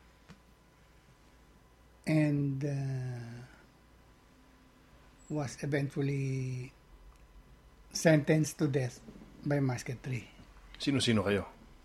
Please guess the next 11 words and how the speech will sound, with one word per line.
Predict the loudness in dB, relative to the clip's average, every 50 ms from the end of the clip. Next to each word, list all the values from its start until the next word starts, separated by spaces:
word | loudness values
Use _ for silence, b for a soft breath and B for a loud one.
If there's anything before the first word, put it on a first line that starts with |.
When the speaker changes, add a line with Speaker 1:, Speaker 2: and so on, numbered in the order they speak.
| -20 -20 -20 -20 -20 -14 -12 -12 -12 -12 -12 -10 -4 0
Speaker 1:
Uh, | 2 4 4 4 2 2
ang | 2 0
kasama | 4 6 8 8 8 6 4 4
kong | 4 4 4
na-sentence | 4 4 4 2 2 2 2 2 2 2 2 0 0 0
to | 0 2 2 4 4
death | 4 2 2 0 -4 -6 -6 -4
is, | -4 -4 -4 -2 -2
uh, | 0 0 0 -2 -4 -4 0 2
Ninoy | 4 6 6 6 6 6
Aquino | 4 4 4 4 4 6 4 4 2